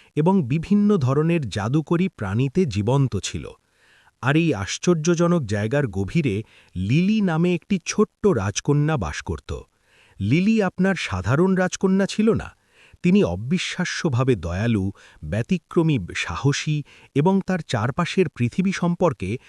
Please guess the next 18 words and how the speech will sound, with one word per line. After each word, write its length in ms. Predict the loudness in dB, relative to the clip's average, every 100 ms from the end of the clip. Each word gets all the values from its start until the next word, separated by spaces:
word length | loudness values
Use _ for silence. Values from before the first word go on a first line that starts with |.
| -20 -14
সীমাহীন 680 | -8 2 2 2 2 2
কৌতূহলে 600 | 2 0 0 0 0 0
ভরা 320 | -2 -2 -6 -6
ছিলেন। 380 | -8 -8 -10 -16 _ _ _ _ _ -20 _
এক 140 | -4 0
রৌদ্রজল 640 | 2 4 2 4 4 4 2
সকালে 600 | 0 -4 0 0 0 -4 -12 _ _
বাতাসের 600 | -10 -6 -4 -2 -2 0 -2
একটা 280 | -2 -6 -8
ফিসফিসানি 840 | -4 -4 -2 -4 -2 -2 -2 -4 -8 -20 _
লিলির 440 | 0 2 2 0 -2
কানে 300 | -2 2 2
পৌঁছেছিল। 680 | 0 -6 -8 -10 -8 -8 -12 -18 _ _ _ _ -14 -4
এটি 220 | 0 2
বনের 480 | 2 2 4 4 2
গভীরে 480 | 0 0 2 2
লুকিয়ে 420 | 2 0 0 -2 0
থাকা 400 | -2 -4 -6